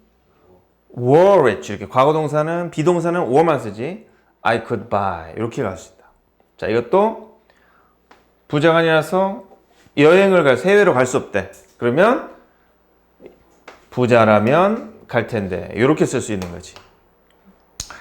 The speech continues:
자, 이거는 돈이 많이 없어서 뭘 살 수 없대.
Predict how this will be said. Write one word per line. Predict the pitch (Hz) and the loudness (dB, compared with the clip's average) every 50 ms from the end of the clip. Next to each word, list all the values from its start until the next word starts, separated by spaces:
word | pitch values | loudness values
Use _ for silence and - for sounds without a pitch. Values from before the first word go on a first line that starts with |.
| - - - _ _ _ _ _ _ _ | -20 -20 -20 _ _ _ _ _ _ _
자, | - 151 | 0 2
이거는 | 165 185 190 214 220 208 | 2 4 4 4 2 2
돈이 | 214 175 185 208 214 | 2 4 4 4 4
많이 | 208 202 202 202 208 | 4 4 4 4 4
없어서 | 196 190 - - 202 190 208 220 233 254 - - - - _ _ _ _ _ _ _ _ - - | 2 2 2 0 0 2 2 2 0 0 -2 -6 -14 -20 _ _ _ _ _ _ _ _ -4 0
뭘 | 165 175 170 | 2 2 4
살 | 185 214 214 | 4 2 2
수 | 208 202 | 4 2
없대. | 165 123 - - 113 98 | 0 0 0 -4 -4 -4